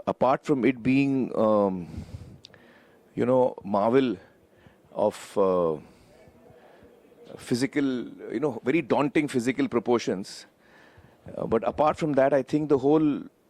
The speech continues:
way it has been designed, the atmosphere over here, uh, the emotion that I felt when I was here is really amazing। जिस जज्बातों से मैं गुजरा हूँ आज और भी जो मैं अभी बैठ के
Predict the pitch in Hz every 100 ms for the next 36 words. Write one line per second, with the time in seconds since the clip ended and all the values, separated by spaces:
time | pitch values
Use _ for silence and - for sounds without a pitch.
0 | - _ _ 104 135 156 147 127 139 113
1 | 101 113 117 123 120 113 104 - - 104
2 | 143 139 127 127 117 113 104 110 107 104
3 | - - - - - _ - - 98 95
4 | 98 - - - - - 107 113 120 131
5 | - 147 131 110 110 110 90 - - 131
6 | 113 113 107 101 101 104 107 104 98 110
7 | 131 110 98 98 107 107 - - - -
8 | - - 120 110 104 117 135 143 139 135
9 | 107 127 135 123 107 107 107 - - _
10 | - _ - - - _ - - 104 113
11 | 107 120 131 127 - 95 120 117 117 92
12 | 113 127 127 - 98 113 120 - 117